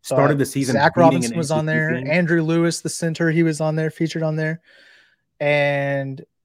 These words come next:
Speaker 2: started the season, like you said, beating Georgia.
Speaker 1: Yeah.
Speaker 2: But then we lost to Houston, like, the next week. And then the whole
Speaker 1: Right.
Speaker 2: debacle
Speaker 1: And it
Speaker 2: with
Speaker 1: kinda just went downhill
Speaker 2: Deion
Speaker 1: from there.
Speaker 2: Sanders and Dez Bryant, the N C double A.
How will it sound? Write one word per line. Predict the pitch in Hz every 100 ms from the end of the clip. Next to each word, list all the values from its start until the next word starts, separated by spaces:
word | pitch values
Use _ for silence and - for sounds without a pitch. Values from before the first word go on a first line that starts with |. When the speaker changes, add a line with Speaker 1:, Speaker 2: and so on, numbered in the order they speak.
| _ _ _ _ _
Speaker 2:
started | - - - 170 220
the | 185
season, | - 247 170
like | 123 -
you |
said, | - 156 -
beating | 127 147 165
Georgia. | 180 269 190 - _ _ _ _ _ _ _ -
Speaker 1:
Yeah. | 110
Speaker 2:
But | 110
then | 127 123 120 123 - _
we | 135
lost | 135 151 160 -
to |
Houston, | 131 175 170 - 113
like, | 113
the | -
next | 135 139 -
week. | 147 151 - _ _
And | 123 135
then | 131
the |
whole | 135 165 165
Speaker 1:
Right. |
Speaker 2:
debacle | 151 165 160 160
Speaker 1:
And | 160
it | 151
Speaker 2:
with | 151 156 143 -
Speaker 1:
kinda | 113
just | 98 - _ _
went | 104 165
downhill | 170
Speaker 2:
Deion | 170
Speaker 1:
from | 160
there. | -
Speaker 2:
Sanders | 160 143 131 123 120 120 -
and | 120 117 117 117 123 135 _ _ _ _ _ _ _ -
Dez | 147 151 139
Bryant, | 156 139 127 110
the |
N | 131
C | -
double | 143 135 135
A. | 131 123